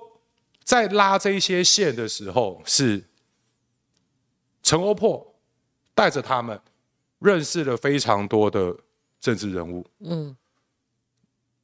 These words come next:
Speaker 1: 另外一个民进党绿营的大佬叫做陈正修，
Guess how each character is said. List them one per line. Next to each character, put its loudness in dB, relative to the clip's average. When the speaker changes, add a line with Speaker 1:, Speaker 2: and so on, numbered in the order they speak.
Speaker 1:
另 6
外 6
一 2
个 -2
民 -4
进 -4
党 -4
绿 2
营 -2
的 0
大 2
佬 -10
叫 4
做 0
陈 -6
正 2
修， -4